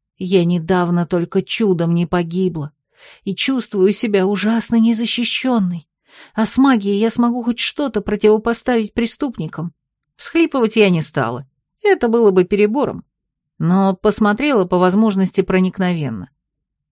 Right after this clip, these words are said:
Но направить Юрия на нужную мысль мне не удалось. «Лиза, у тебя же есть я»,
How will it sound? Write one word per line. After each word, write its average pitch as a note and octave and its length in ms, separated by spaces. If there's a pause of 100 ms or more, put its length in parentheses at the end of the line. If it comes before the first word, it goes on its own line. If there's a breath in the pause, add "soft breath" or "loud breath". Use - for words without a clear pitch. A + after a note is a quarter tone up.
(120)
Но A3 360
направить C#4+ 560
Юрия B3+ 340
на G#3+ 140
нужную F#3+ 420
мысль B3 320
мне G#3 240
не G#3 100
удалось. F3+ 580 (760)
«Лиза, C3+ 720 (680)
у C3 120
тебя D3+ 320
же D3+ 160
есть D3+ 320
я», D3+ 340